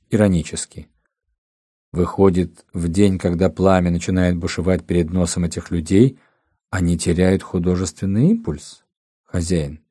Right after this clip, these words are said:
Нет, всё не так просто. Лишь подсознательный художественный импульс в критический для человека момент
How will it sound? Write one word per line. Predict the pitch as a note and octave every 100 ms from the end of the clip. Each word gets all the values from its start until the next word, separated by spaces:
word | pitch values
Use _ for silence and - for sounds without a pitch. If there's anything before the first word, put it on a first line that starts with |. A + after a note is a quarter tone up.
| _ _ _ _ _
Нет, | - G2+ D#2+
всё | - G#2+
не | A#2
так | C3+ -
просто. | C#3+ C3 - - - _ _ _ _ _ _ _ _ _ _ _ _ _
Лишь | - B2+ - - _
подсознательный | C3 - C#3+ C#3 C#3 D#3 C#3+ - G#2+ G2+
художественный | F#2 G#2+ G2 A#2 G#2 - A2 F#2+ F#2+
импульс | - B2+ D3 A#2 G2 -
в | -
критический | - G#2+ B2+ A#2 G2 - -
для | F#2 G2
человека | - G2 G2 G2+
момент | F#2 F2+ A#2+ D#3+